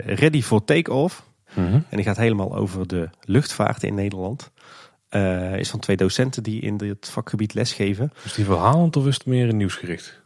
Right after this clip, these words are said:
Speaker 1: Eh, meer v-, meer een beetje onderwerpgericht, zeg
Speaker 2: Ah, oké.
Speaker 1: maar.
Speaker 2: Leuk, oké.
Speaker 1: En, eh, die, eh, die geven aan om, eh, die geven, gaven aan dat ze luisteraars van ons zijn en ook geïnspireerd waren door Kleine Boodschap om een podcast te beginnen.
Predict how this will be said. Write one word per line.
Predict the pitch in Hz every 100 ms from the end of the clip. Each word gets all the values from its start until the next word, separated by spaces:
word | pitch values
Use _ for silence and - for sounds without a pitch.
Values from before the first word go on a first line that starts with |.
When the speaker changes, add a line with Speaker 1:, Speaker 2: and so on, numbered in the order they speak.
| _
Speaker 1:
Eh, | 127 117
meer | 127 139
v-, | 120 123 -
meer | 131 135
een | 123
beetje | 120 -
onderwerpgericht, | 131 104 85 - - - - -
zeg | 180
Speaker 2:
Ah, | 180
oké. | 92
Speaker 1:
maar. | 90 - 139
Speaker 2:
Leuk, | 123 170
oké. | 143 123 165 - _
Speaker 1:
En, | - 135 151
eh, | 160 165
die, | 190 190 160 160
eh, |
die | 156
geven | 151 160 147 127
aan | 120 117
om, | 107 104 101 92
eh, | 92 87 -
die | 104 110
geven, | 120 110 104
gaven | 127 110 110
aan | 104
dat | 98
ze | 107
luisteraars | 101 156 - 110 104
van | 107
ons | 107 107
zijn | 98 92
en | 92
ook | 101
geïnspireerd | - 104 - 101 107 -
waren | 92 90 92
door | 98
Kleine | 107 98
Boodschap | 92 104 - 95
om | -
een | 95 -
podcast | 123 - - 85
te | 92
beginnen. | 87 90 -